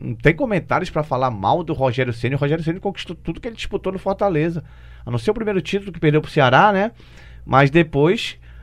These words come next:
acabou ganhando tudo, né? E ganhando com, fazendo o time dele jogar, fazendo o time dele correr. Até se a gente olhasse pro elenco tecnicamente inferior aos outros, mas um time que não deixou. Então,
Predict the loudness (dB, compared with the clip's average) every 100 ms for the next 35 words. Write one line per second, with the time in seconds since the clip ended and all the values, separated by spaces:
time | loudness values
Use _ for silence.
0 | -8 -2 4 6 6 6 4 2 0 0
1 | 0 2 2 4 4 4 4 2 -4 -4
2 | 0 2 0 -2 -8 -20 -16 0 4 4
3 | 2 0 -2 0 0 2 0 0 0 2
4 | 2 0 0 0 -4 -6 -6 -6 -4 -6
5 | 0 4 4 2 -4 -18 -2 -2 6 8
6 | 8 6 0 2 2 6 6 6 2 4
7 | 4 4 2 -2 2 4 2 2 2 2
8 | -2 -2 -4 0 0 2 2 2 0 -4
9 | -18 -6 -2 2 0 0 -2 -2 -6 -8
10 | -8 -6 -2 -2 -2 -2 0 -2